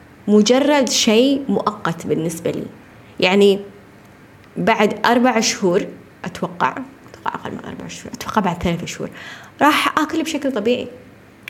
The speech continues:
وراح أحافظ على نسبة وزن أو range وزن معين. فما راح أحاتي وايد، لأن أنا already قاعد أتمرن. أنا already، آه، زايدة عندي نسبة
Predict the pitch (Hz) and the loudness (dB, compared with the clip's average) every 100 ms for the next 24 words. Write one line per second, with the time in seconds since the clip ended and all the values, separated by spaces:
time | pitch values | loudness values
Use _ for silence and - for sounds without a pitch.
0 | - 220 240 - - - 294 294 311 233 | 4 4 4 0 -2 2 2 2 0 2
1 | 226 226 262 - - 240 - - - - | 2 2 2 0 -4 -4 -6 -14 -16 -20
2 | - - - - - 226 254 196 285 294 | -20 -20 -20 -6 2 4 6 4 2 2
3 | 202 208 254 254 208 240 202 202 226 233 | 4 6 6 6 4 4 4 2 0 0
4 | 269 226 147 - - - - - - - | 2 4 2 -4 -16 -20 -20 -20 -4 4
5 | 233 311 330 - - 269 277 277 214 202 | 6 6 4 2 0 2 2 2 2 2
6 | 190 165 160 160 - - 208 233 240 277 | 2 0 -4 -8 -12 0 2 4 4 4
7 | 269 233 247 285 269 208 190 - 160 - | 6 6 4 4 4 2 0 -2 -2 -2
8 | - - - - 226 240 - 233 233 262 | -4 -8 -10 0 4 4 4 4 4 6
9 | 262 262 254 - - - 202 190 185 180 | 4 4 0 -12 -16 -2 2 4 4 4
10 | 175 175 165 - 202 226 233 214 208 202 | 6 6 4 2 2 4 4 4 4 4
11 | 202 - | 0 -2